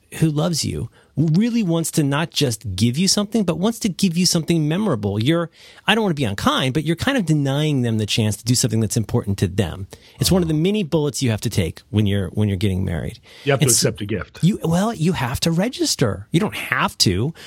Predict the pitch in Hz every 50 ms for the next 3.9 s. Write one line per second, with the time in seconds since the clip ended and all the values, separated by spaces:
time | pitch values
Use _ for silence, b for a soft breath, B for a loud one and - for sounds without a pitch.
0 | B B B 165 - - 165 175 170 185 170 180 190 202 190 - 208 208 226 226
1 | - - 175 151 131 123 143 135 131 135 131 113 139 151 170 202 233 233 170 135
2 | 131 - 123 131 143 131 127 160 160 170 165 131 113 110 120 143 156 - - 143
3 | 107 - - 170 196 - 131 117 104 - - 95 87 - - 80 - 123